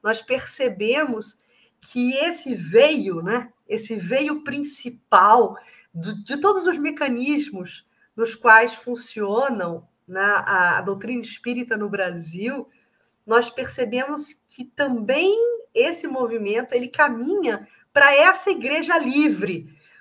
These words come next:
pra essa igreja templo, para essa igreja que faz com que o cria-, a criatura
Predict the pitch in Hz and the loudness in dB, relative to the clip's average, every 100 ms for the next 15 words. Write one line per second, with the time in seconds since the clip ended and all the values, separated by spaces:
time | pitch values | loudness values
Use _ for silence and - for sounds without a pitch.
0 | - 254 254 269 320 381 - 370 208 220 | -2 4 6 6 4 2 0 -4 0 0
1 | 277 339 381 392 - 277 277 311 285 - | 2 2 -2 -2 -6 -4 -4 -6 -8 -6
2 | 208 180 170 - _ - 233 254 240 294 | -4 -4 -6 -18 _ 4 6 6 4 2
3 | 339 - 233 190 254 349 339 311 - - | -2 -6 -8 -4 -4 -4 -6 -10 -12 -4
4 | 214 359 349 311 294 - 254 247 - - | 2 2 0 -10 -12 -8 -8 -8 -10 -4
5 | 285 220 233 - 302 262 - 262 277 381 | 0 2 2 0 0 0 -2 -6 2 6